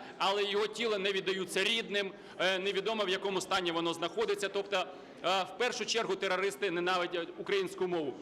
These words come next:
Українську мову треба на Луганщині, Донеччині від-, е, відроджувати після перемоги.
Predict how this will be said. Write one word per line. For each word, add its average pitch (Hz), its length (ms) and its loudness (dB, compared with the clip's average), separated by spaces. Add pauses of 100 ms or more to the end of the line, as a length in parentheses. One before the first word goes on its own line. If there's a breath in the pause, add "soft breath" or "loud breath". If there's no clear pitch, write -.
Українську 196 420 0
мову 214 220 2
треба 185 240 0
на 170 100 0
Луганщині, 170 420 0
Донеччині 175 500 -2 (340 loud breath)
від-, 180 240 0
е, 165 280 2 (120)
відроджувати 185 760 0
після 185 260 -2
перемоги. 165 520 0